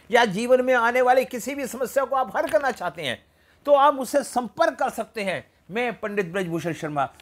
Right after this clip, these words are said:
मोबाइल नंबर नाइन थ्री सिक्स एट फ़ोर थ्री थ्री टू सेवन फ़ाइव है। यदि आप मुझसे संपर्क करेंगे, तो मैं आपको हमेशा हर तरह से कोऑपरेट करूँगा। आपके सपोर्ट और सहयोग को मैं बहुत-बहुत धन्यवाद करता हूँ।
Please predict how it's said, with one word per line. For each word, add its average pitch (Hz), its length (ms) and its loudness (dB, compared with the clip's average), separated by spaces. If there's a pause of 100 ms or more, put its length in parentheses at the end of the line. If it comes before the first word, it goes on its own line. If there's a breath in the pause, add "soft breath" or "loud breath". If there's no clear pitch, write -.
(120)
मोबाइल 220 360 4
नंबर 190 280 -4
नाइन 190 400 -6
थ्री 190 300 -10
सिक्स - 400 -14 (100)
एट 170 280 -8 (140)
फ़ोर 190 240 0
थ्री 160 320 -6 (100)
थ्री 180 180 -6
टू 156 280 -8 (360 loud breath)
सेवन 127 240 -8
फ़ाइव 87 320 -14
है। 80 140 -12 (280 loud breath)
यदि 160 180 -4
आप 147 220 0
मुझसे 143 260 -6
संपर्क 127 380 -12
करेंगे, 139 380 -8 (260 soft breath)
तो 117 80 -4
मैं 123 280 -6
आपको 110 340 -6
हमेशा 101 480 -8 (1120)
हर 120 140 -4
तरह 110 160 -12
से 85 140 -16
कोऑपरेट 82 280 -14
करूँगा। 73 360 -18 (380 loud breath)
आपके 131 340 0
सपोर्ट 123 380 -12
और 117 100 -10
सहयोग 101 340 -10
को 107 100 -14
मैं 92 180 -12
बहुत-बहुत 104 380 -10
धन्यवाद 85 400 -10
करता 78 260 -16
हूँ। 80 160 -14